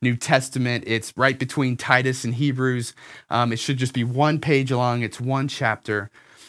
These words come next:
But before we read it, let me just kinda set the scene for you, give you the context of this letter. Uh, Philemon is a letter written by the Apostle Paul to a man named Philemon.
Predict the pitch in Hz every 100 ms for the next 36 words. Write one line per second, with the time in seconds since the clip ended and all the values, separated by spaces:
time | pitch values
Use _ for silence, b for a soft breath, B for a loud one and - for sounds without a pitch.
0 | B 156 135 143 214 208 190 156 156 131
1 | 113 160 185 151 151 - 156 131 120 -
2 | 175 170 156 147 135 - - 180 156 135
3 | 131 123 113 113 143 160 139 131 - 143
4 | 143 143 127 107 - - - 123 123 120
5 | - B B B 123 131 123 - - b
6 | - 120 135 127 92 90 B - 127 -
7 | - 147 170 226 175 143 139 165 165 175
8 | 165 151 117 127 - B - 131 160 151
9 | 156 120 139 156 175 185 170 - 160 -
10 | 180 - 160 120 117 127 b b _ -
11 | - 185 185 196 - 143 143 143 143 147
12 | 143 135 123 120 - 135 139 208 170 87